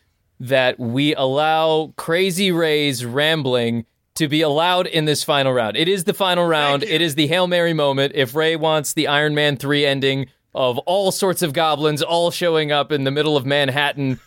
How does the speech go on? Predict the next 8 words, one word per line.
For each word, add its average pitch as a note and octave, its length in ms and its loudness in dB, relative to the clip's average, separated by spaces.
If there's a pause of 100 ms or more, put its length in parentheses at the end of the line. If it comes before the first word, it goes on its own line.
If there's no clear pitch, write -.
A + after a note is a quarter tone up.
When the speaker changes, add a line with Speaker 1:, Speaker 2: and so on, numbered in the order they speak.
(140)
Speaker 1:
<laughs> - 200 -8
at C#3 220 -2
once, D3 480 -2 (240)
millions F3 520 0
of D3 160 0
gliders D#3 680 0
and, C3+ 360 -4 (120)
and B2+ 520 -4